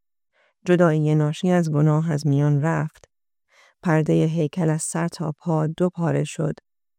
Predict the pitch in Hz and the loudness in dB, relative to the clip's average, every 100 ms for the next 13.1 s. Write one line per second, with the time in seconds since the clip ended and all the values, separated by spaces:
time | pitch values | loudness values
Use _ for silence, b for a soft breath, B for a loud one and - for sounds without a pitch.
0 | _ _ _ - B B - 285 254 226 | _ _ _ -20 B B 2 2 2 0
1 | 196 170 175 180 180 180 175 196 180 160 | 0 2 0 0 -2 -6 -6 -2 -2 0
2 | 156 160 170 156 185 160 139 - - 156 | 0 0 0 -2 0 0 -2 -4 -2 0
3 | 156 - b b b b - 175 196 208 | 0 -2 b b b b 0 2 4 4
4 | 208 175 165 160 151 151 - 160 - 156 | 4 4 2 2 2 0 0 -2 -2 -4
5 | 151 151 156 156 151 175 - 147 151 151 | -2 0 0 -2 -2 -4 -4 -6 -4 -4
6 | 160 - _ _ _ _ _ _ _ _ | -6 -10 _ _ _ _ _ _ _ _
7 | - 170 160 151 175 160 156 151 151 143 | 4 6 6 2 0 0 2 2 2 2
8 | 147 - 160 156 165 151 151 156 147 165 | -2 -2 0 0 -2 -2 -2 -2 -2 0
9 | 180 151 151 156 147 160 151 b b b | 0 0 -2 -2 2 2 2 b b b
10 | b 165 170 160 160 151 - 180 - 156 | b 4 4 2 -2 -6 -4 -4 -4 -4
11 | - 165 160 190 - 175 151 170 156 151 | -2 -2 -4 -6 -4 -4 -2 -2 0 -2
12 | 165 165 156 160 160 185 - 147 151 151 | -2 -2 -2 0 0 0 0 0 2 2